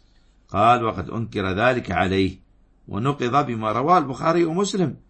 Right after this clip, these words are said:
عن سعيد بن المسيب عن أبيه، ولم يروي عنه غيره في وفاة أبي طالب"، في وفاة أبي طالب.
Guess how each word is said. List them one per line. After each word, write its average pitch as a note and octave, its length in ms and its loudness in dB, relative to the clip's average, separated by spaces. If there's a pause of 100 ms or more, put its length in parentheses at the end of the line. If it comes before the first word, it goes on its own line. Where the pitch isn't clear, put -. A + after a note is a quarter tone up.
(340)
عن G2 120 -4
سعيد A2 360 -2
بن B2 60 -6
المسيب D3+ 420 2
عن D#3+ 180 -2
أبيه، E3 480 2 (800)
ولم A#2 340 -2
يروي B2 340 0
عنه C3+ 280 -2
غيره G#2 500 0 (560)
في A2+ 160 -2
وفاة A2 480 2
أبي A2+ 340 0
طالب"، G#2+ 520 2 (920)
في G#2+ 140 -2
وفاة A#2 380 0
أبي A2 260 0
طالب. E2 380 -6